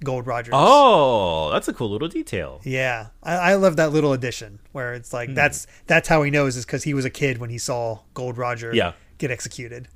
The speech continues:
Speaker 1: Good, good stuff. And that's when it's like, "Well, it's time to go after him." It's like, "The wind is," it's like, "He went west. The wind is blowing towards west. They'll have a tailwind. Is this just a coincidence? It's as though some kind of force is willing this man's <laughs> survival."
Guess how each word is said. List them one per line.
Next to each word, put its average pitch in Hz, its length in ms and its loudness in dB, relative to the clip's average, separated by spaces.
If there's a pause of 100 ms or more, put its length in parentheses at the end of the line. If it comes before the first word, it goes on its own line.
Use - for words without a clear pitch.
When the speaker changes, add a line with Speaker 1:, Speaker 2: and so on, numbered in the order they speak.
(120)
Speaker 1:
Good, 170 420 2
good 180 220 2
stuff. - 500 2 (680)
And 143 340 0
that's 151 280 0
when 151 340 0
it's 143 160 -4
like, 147 260 0
"Well, 190 280 4 (240)
it's 160 220 -4
time 165 280 0
to 185 60 2
go 170 140 6
after 175 280 2
him." 139 80 0
It's 127 100 -6
like, 131 160 -6
"The - 80 -16
wind 139 180 -6
is," 139 140 -4
it's 202 320 -10
like, 131 160 -6
"He - 80 -10
went 175 180 -2
west. 180 340 6
The 135 60 -10
wind 165 200 0
is 143 80 -2
blowing 139 200 0
towards 127 220 -6
west. 117 260 -8
They'll 127 100 -8
have 135 120 -4
a 139 60 -4
tailwind. 151 440 2
Is 120 120 -10
this 147 100 -4
just - 160 -2
a 135 60 -10
coincidence? 226 440 -2
It's - 140 -8
as 143 120 -10
though 180 300 4 (340)
some 185 140 0
kind 196 160 2
of 165 60 -2
force 202 300 2
is 160 100 2
willing 180 380 8
this 151 180 2
man's 160 280 4
<laughs> - 60 2
survival." 160 800 4